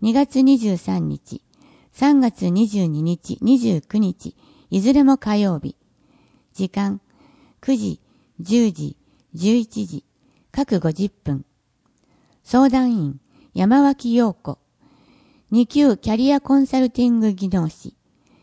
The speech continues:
キャリアデベロップメントアドバイザー。申し込み問い合わせ。予約が必要です。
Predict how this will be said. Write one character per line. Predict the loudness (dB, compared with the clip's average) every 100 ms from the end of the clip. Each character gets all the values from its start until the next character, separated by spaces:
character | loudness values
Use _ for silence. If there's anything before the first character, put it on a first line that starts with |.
| _ _ _ _
キ | -4 -2
ャ |
リ | 2 0
ア | 0
デ | 0
ベ | 2
ロ | 2
ッ |
プ | 0 0
メ | 2 2
ン | 0
ト | -2
ア | 0
ド | 0
バ | 0 -4
イ |
ザ | -6 -10 -12 -18 _ _ _ _ _ _ _ _ _ -4
ー。 | 0 0
申 |
し | 0
込 | 0
み | 2 0
問 | -2 -2
い | -2
合 | -4
わ | -6
せ。 | -10 -14 _ _ _ _ _
予 | 0
約 | 2 2 0
が | -2
必 | -4 -8 -4
要 | -2 -2
で | -6
す。 | -10 _